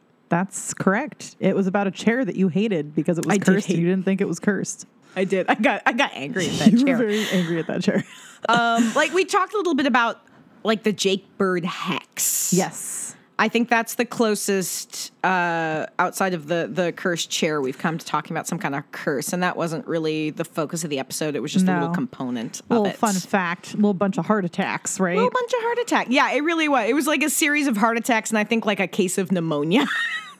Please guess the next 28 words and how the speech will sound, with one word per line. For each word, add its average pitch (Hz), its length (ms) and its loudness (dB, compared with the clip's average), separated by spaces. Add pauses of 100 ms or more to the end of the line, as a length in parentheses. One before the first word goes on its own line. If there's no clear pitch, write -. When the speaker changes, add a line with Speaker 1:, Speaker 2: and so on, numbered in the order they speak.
(800)
Speaker 1:
So 320 200 2
really 311 300 2
just 359 180 -2
unhealthy 220 540 2
people. 180 720 0
Speaker 2:
<laughs> - 480 -8
Who, 269 640 2
who, 285 320 2
who 262 360 2
lived, 226 640 0
you 226 140 4
know, 165 480 0 (1200)
eighty 202 260 2
years 202 400 2
ago. 269 240 4 (280)
<laughs> 381 280 2
Speaker 1:
Which 294 160 4 (100)
could 403 220 4
be 392 140 2
a 359 220 2
hex, 339 360 -4
or 262 240 0
it 269 100 -8
could 285 160 0
just 277 320 -2
be, 277 220 2
you 262 80 2
know, 247 220 0